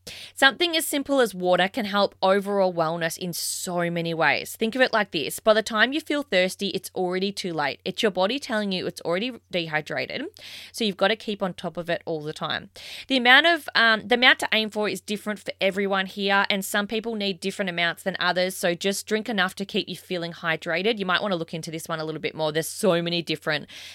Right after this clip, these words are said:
mathematical equations to work out how much water you need. So it is, it is really personal, but I just drink as much as I feel I need to. I'm very intuitive with the way I drink and eat and things like that. Um, you can also overwater as well. If you have too much, all you're gonna do is just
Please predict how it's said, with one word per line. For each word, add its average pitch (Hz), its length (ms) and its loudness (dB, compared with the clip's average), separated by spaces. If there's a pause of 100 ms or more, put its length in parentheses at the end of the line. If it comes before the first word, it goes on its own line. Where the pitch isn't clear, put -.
(120)
mathematical 160 680 -2
equations 151 680 -6
to 170 100 -6
work 147 240 -2
out 143 120 4
how 156 140 -4
much - 200 -6
water 147 180 -2
you 139 140 -6
need. 135 240 -6
So 170 80 0
it 170 180 2
is, 165 200 -6
it 156 240 -6
is 151 160 -12
really 143 160 -4
personal, 143 420 -6
but 143 260 -2 (300)
I 190 140 4
just - 160 -2
drink 147 240 -6
as 143 120 -6
much - 220 -8
as 147 80 -10
I 123 80 -6
feel 131 240 -6
I 98 120 -4
need 139 260 -6
to. 160 100 -4
I'm 147 140 -4
very 214 240 0
intuitive 151 580 -8
with 143 120 -14
the 147 60 -12
way 139 200 0
I 143 40 -2
drink 143 360 -8
and 139 180 -8
eat 139 320 -10
and 143 140 -12
things 143 240 -10
like - 160 -8
that. 139 180 0 (880)
Um, 180 320 4 (640)
you 226 160 4
can 262 100 8
also 254 300 6
overwater 170 680 4
as 165 140 -6
well. 160 400 4
If 190 140 -4
you 208 100 2
have 262 260 0
too 160 240 -6
much, 185 320 0
all 269 140 0
you're 392 120 -4
gonna 330 160 -2
do 127 140 -6
is 160 320 -4
just - 140 -8